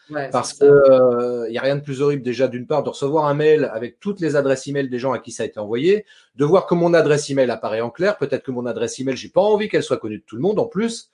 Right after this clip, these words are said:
Speaker 2: Ça, c'est la première chose. Et puis la seconde chose, vous savez, il y a, il y a, on parle de virus là depuis quelques mois, mais il y a les virus informatiques aussi, qui circulent aussi par le biais des emails, euh, voilà, et cetera. Donc faites bien attention à ça. Et puis bien entendu, il y a le R G P D.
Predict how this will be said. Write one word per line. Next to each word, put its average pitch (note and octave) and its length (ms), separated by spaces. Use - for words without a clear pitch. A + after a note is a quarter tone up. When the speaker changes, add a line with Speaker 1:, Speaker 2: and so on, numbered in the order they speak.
Speaker 2:
Ça, C3 140
c'est A#2 120
la G#2+ 100
première B2 320
chose. A3+ 320
Et B2 100
puis C#3+ 120
la D3 100
seconde E3 320
chose, A3+ 200
vous F3+ 100
savez, G3 220
il G3+ 60
y E3+ 80
a, C3+ 200
il A#2+ 80
y A#2 40
a, G2+ 60
on G#2 60
parle C3+ 180
de A#2+ 80
virus C3+ 500
là A#2+ 100
depuis G2 220
quelques A2+ 220
mois, C3+ 180
mais A#2+ 80
il A2+ 40
y B2 40
a A#2+ 40
les C3 80
virus G3 340
informatiques F3+ 640
aussi, C#3+ 320
qui D#3 120
circulent A3+ 540
aussi G3 280
par D#3+ 140
le D#3 120
biais E3 220
des D3+ 240
emails, F3 380
euh, D#3 120
voilà, D#3+ 320
et D3+ 60
cetera. D3+ 420
Donc C3 160
faites A#2+ 200
bien D#3+ 340
attention D3 400
à B2 60
ça. F#3+ 260
Et C3 80
puis C3 160
bien C3+ 160
entendu, A#2+ 340
il B2 60
y A2 60
a C3 40
le A#2 180
R F2+ 120
G A#2+ 140
P G2+ 160
D. B2 240